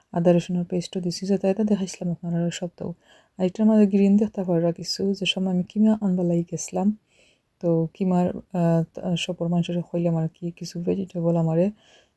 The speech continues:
আম, কিমা করে দিলাইও। তো আর কি তারা দিসলা। তো আমি already আর কি কিমা বল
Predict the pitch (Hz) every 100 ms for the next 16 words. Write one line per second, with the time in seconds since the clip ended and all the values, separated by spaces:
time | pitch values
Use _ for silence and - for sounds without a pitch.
0 | _ 196 160 156 156 160 _ 185 170 175
1 | 170 165 165 165 175 _ _ _ - _
2 | _ _ _ _ _ _ _ _ - 190
3 | 185 190 175 175 170 - 165 156 - 190
4 | 180 - 196 214 226 220 233 226 220 202
5 | 202 196 196 185 185 175 180 170